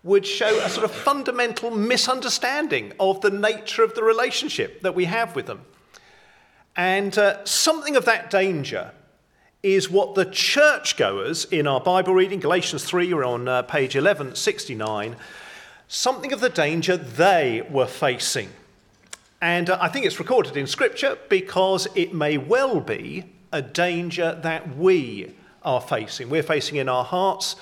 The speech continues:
that we'll be facing in our congregations. Again, if you're a regular here, as I look out, I know, uh, many of you are regulars, but I don't know if it's your first time or not. If you were here last week, you'll probably know that we're starting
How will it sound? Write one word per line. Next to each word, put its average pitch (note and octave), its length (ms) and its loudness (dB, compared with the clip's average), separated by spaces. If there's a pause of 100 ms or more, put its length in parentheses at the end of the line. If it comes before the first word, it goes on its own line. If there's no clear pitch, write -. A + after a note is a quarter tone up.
(340)
that C3 120 -10
we'll C3 140 -2
be B2 100 -4
facing B2 580 -2
in B2 300 -4
our A#2 240 -4
congregations. B2 1120 -4 (1200)
Again, A3 260 2
if D#3 80 -4
you're F#3 140 6
a - 20 4
regular G#3 300 4
here, G#3+ 220 4
as F3 180 0
I D3 60 6
look F3 200 2
out, F3+ 240 4
I D#3 80 2
know, D#3 320 2
uh, D3 300 2
many F3 240 2
of D3 80 -2
you E3+ 160 4
are F#3 160 6
regulars, F#3+ 340 2
but D3+ 160 -2
I D#3+ 140 0
don't E3 160 -2
know E3+ 160 2
if D#3+ 100 -2
it's E3+ 140 -4
your - 80 -2
first D4 340 2
time G3+ 400 0
or G#3 200 6
not. A#3+ 320 4 (420)
If C#4+ 200 0
you C4 120 2
were A3+ 100 6
here G#3+ 240 4
last B3 540 2
week, C#3+ 240 -4
you'll D#3+ 100 0
probably F#3+ 240 2
know A#2 240 0
that C#3+ 180 -4
we're C#3+ 140 0
starting F3 560 0